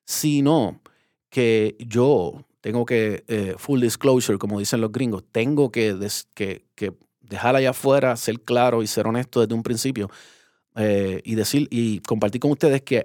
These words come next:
a comienzos de los años dos mil, yo personalmente me vi ahí.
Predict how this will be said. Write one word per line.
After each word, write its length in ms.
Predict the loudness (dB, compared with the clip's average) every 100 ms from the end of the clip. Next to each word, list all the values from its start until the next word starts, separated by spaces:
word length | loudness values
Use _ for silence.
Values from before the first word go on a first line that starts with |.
| -4
a 120 | -10 -6
comienzos 460 | -2 -2 -2 -2 0
de 100 | 0
los 160 | 0
años 240 | 0 0 0
dos 140 | 0
mil, 320 | 0 2 0 2
yo 220 | 2 2
personalmente 880 | 2 0 -2 0 0 0 0 -4 -4
me 240 | -2 0
vi 200 | 2 4
ahí. 380 | 2 0 -6